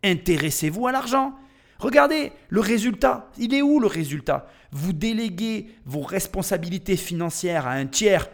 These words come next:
qui est un gros abruti d'État, et le résultat, c'est cent trente-sept euros zéro quatre par mois. Mais je vous souhaite d'en arriver là, en fait. Si vous faites rien pour votre retraite, indépendamment de l'État,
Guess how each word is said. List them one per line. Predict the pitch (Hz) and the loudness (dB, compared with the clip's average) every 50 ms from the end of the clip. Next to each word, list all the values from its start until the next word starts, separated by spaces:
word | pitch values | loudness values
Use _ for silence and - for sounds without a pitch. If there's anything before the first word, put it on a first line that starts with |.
| - - _ _ | -16 -20 _ _
qui | - 123 | -10 -8
est | 113 | -8
un | 110 | -8
gros | 113 107 - - - - 175 175 131 - | -8 -8 -6 -6 0 2 2 2 4 2
abruti | 151 147 - 127 165 - - - 165 | 2 2 2 0 0 -2 -4 -6 -4
d'État, | 139 147 135 - 202 254 - - - - - _ _ _ _ _ | -4 -4 2 2 2 2 2 -2 -12 -20 -20 _ _ _ _ _
et | - 208 | 2 2
le | 247 262 269 | 6 6 4
résultat, | 247 269 - 170 131 139 139 - - 170 220 320 | 4 4 2 0 0 -2 -6 0 0 0 0 2
c'est | - 339 - | 0 -4 -2
cent | - - 320 | -2 -2 -2
trente-sept | - - 254 240 - - - - | -2 -4 -4 -4 -4 -4 -2 -2
euros | 220 208 247 262 | -2 0 0 -2
zéro | 220 233 214 202 | -2 0 -2 0
quatre | 196 - 226 - - | 0 0 -2 -2 0
par | - 196 165 | 0 0 0
mois. | 160 147 147 160 | 0 0 0 0
Mais | 143 143 139 131 | 0 0 -2 -2
je | 131 120 131 | -2 -4 -4
vous | 139 117 120 135 139 | -4 -4 -6 -6 -8
souhaite | 127 - - - 226 220 - - - - | -6 -6 -4 -4 -4 -4 -6 -10 -16 -8
d'en | 123 123 127 131 | -6 -6 -4 -4
arriver | 123 110 127 131 113 113 | -4 -4 -4 -4 -4 -4
là, | 110 113 | -4 -6
en | 107 - | -8 -10
fait. | - - - - _ _ _ _ _ _ _ _ _ _ | -14 -18 -18 -20 _ _ _ _ _ _ _ _ _ _
Si | - - - - 156 | -10 -8 -6 -4 -4
vous | 135 147 143 | -4 -6 -2
faites | - - 135 - | -2 -2 -2 -2
rien | - - 147 147 151 - | -4 -4 -4 -4 -4 -4
pour | - 117 | -2 -4
votre | 123 117 - - | -4 -4 -4 -8
retraite, | - - 123 127 131 - - | -10 -8 -8 -8 -8 -6 -4
indépendamment | 151 143 143 143 - 135 131 131 123 120 120 120 | -4 -2 -2 -2 -4 -4 -6 -6 -6 -6 -6 -6
de | 117 | -8
l'État, | 117 113 - - - - | -10 -10 -10 -12 -12 -16